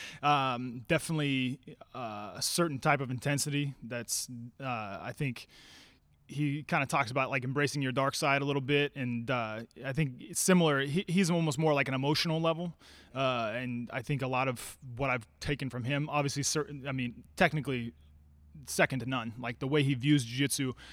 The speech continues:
uh, from that side of things, but I think more the way he views the emotional side of jiu-jitsu and the way he can get into your head. I, I love having him in my corner to coach me, 'cause just the way, the ability to kinda, like, get in your mind, and this is what you need to,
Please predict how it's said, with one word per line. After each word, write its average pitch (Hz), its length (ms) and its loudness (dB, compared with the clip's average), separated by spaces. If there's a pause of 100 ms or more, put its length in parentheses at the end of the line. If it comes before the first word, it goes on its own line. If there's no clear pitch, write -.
(260)
uh, 117 360 0 (120)
from 139 240 0
that 143 220 4
side 139 160 4
of 123 60 -4
things, 135 200 0
but 131 100 -2
I 123 60 2
think 151 240 -2
more 135 240 0
the 131 80 -2
way 131 80 0
he 127 120 0
views 120 320 -2
the 117 100 -6
emotional 139 420 0
side 160 220 2
of 156 80 2
jiu-jitsu 160 440 -4 (360)
and 127 120 -4
the 131 60 -2
way 135 140 0
he 139 100 2
can 135 160 -2
get 143 220 2
into 135 200 0
your 131 120 2
head. 139 360 2
I, 120 260 -4
I 117 200 0
love 143 360 4
having 147 260 2
him 143 160 2
in 135 80 0
my 123 120 0
corner 143 300 -2
to 123 80 -2
coach 143 300 0
me, 123 180 0
'cause 123 240 -4
just 104 320 -4 (760)
the 120 100 -8
way, 139 280 -2
the 139 140 0
ability 151 400 6
to 139 80 2
kinda, 143 240 2
like, 120 340 -4
get 156 160 4
in 156 140 8
your 139 100 6
mind, 147 340 4
and 135 240 0
this 147 200 2
is 120 100 -2
what 139 160 2
you 139 100 0
need 143 140 6
to, 135 140 0